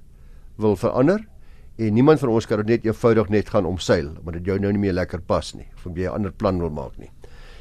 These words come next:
Verder het die respondent ook aangevoer dat indien die hof dan bevind dat dit wel 'n openbare of 'n publieke straat is, dan het die applikante nou, hierdie twee ander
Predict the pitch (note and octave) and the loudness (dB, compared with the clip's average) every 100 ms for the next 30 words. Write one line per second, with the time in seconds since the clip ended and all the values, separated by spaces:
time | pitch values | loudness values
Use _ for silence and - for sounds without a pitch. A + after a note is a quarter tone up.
0 | - - D3 E3 E3 D3 B2 A#2 A2 A#2 | -18 -2 2 4 4 2 2 0 2 2
1 | B2 C#3+ B2+ G#2+ - B2 G#2+ G#2+ F#2+ C#3 | 2 2 2 0 0 0 0 -2 2 4
2 | G3+ D#3+ B2 A2+ G2+ F#2+ - G2 G2 F#2 | 6 6 6 4 2 -4 -4 -2 0 0
3 | G2 C#3 D#3 A2+ G#2+ F#2+ G#2+ A2+ F#2 E2+ | 0 4 4 2 2 4 4 2 -2 -6
4 | F2 A2 A#2+ - A2+ G#2+ E2+ G2 - - | -4 -2 -4 0 2 2 0 -8 -10 -20
5 | - - - - G#2+ C3 B2 G2+ B2 - | -20 -20 -14 -2 2 2 2 -2 -4 2
6 | F3+ F3+ A#2+ F2 E2 F2+ G#2+ A2 C3 - | 4 6 2 0 -4 -4 -6 -4 -2 0
7 | C#3+ B2 | 4 4